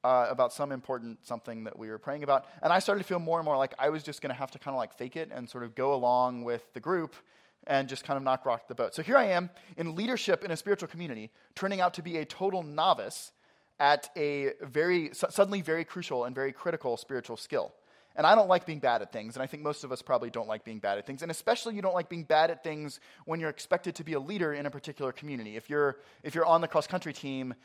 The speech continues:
uh, when, so when I was in high school, I was on the cross-country team. We had five team captains that were elected senior year,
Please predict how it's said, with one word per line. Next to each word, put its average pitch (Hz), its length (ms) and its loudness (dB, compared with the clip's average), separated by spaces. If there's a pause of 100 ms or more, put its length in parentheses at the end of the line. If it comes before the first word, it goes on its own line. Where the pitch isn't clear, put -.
(380)
uh, 143 100 6
when, 151 260 4
so 175 120 -2
when 175 120 2
I - 20 4
was 156 120 2
in 151 60 -2
high 151 120 0
school, 139 160 -2
I 135 40 8
was 131 100 0
on 135 60 0
the 131 60 -6
cross-country 127 340 -6
team. 139 120 -8
We 135 80 -4
had 131 80 -2
five 147 280 6
team 151 160 -10
captains 131 460 -4
that 117 80 -10
were 117 120 -4
elected 113 420 -4
senior 120 200 -10
year, 110 220 -8